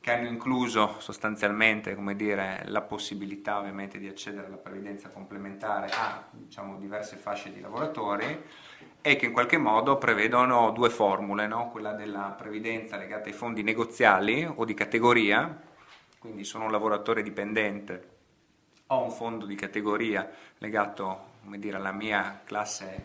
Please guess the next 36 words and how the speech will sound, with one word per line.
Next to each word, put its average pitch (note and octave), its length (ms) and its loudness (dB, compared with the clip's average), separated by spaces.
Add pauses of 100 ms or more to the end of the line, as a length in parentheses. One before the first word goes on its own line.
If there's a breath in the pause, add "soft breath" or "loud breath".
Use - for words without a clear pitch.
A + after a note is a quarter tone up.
merceologica G2+ 840 0
oppure, G2+ 560 -8
diciamo, G2+ 440 -8
all'azienda G2+ 720 -6
in - 100 -16
cui, G2 420 -8
eh, G2 260 -14
lavoro, G#2+ 580 -2
quindi G2 180 -12
l'ambito G2 640 -12 (300 soft breath)
aziendale, A2 960 -4 (440 loud breath)
E F#3+ 60 -2
poi C3 160 2
c'è G#2+ 140 2
la G#2 100 6
previdenza G#2+ 840 6
legata G#2 340 4
ai - 60 -2
fondi G#2+ 240 0
aperti G2 500 2
cosiddetti, A2+ 720 -4
quindi F#2+ 440 -6
quella A#2 200 2
previdenza A2+ 600 2
complementare A2 840 6
che G#2+ 400 2
Banca F#2+ 340 -4
Terra A2+ 400 0
o - 40 -8
comunque G#2+ 400 -12
gli G2 60 -10
istituti G2+ 480 -8
possono G2 380 -6
garantire G#2 600 -4
in E3 140 0
aggiunta A2+ 760 4